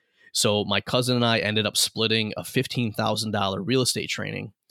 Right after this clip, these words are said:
And then I realized afterwards I had to tell my wife that I just spent all this money, uh, even though we were already in debt, even though we were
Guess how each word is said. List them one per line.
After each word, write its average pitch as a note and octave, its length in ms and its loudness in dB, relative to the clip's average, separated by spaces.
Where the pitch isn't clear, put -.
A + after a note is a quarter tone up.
And A2+ 160 0
then A#2 80 2
I A#2 80 4
realized A2+ 420 2
afterwards G#2 680 0
I G2+ 460 0
had A2+ 280 0
to A2 100 -4
tell G#2+ 220 -2
my G2+ 180 -2
wife G#2+ 540 0
that G#2 120 -2
I G2 80 -4
just G#2 200 0
spent G#2 320 -2
all G2+ 240 -2
this G2+ 220 -4
money, G#2 400 -4
uh, F#2+ 400 -2
even C3 240 2
though B2 120 2
we A#2 120 0
were A2+ 160 -2
already D3+ 360 4
in A#2+ 120 0
debt, A2+ 380 2
even A2+ 260 0
though A2 200 4
we G#2+ 140 0
were G2+ 400 0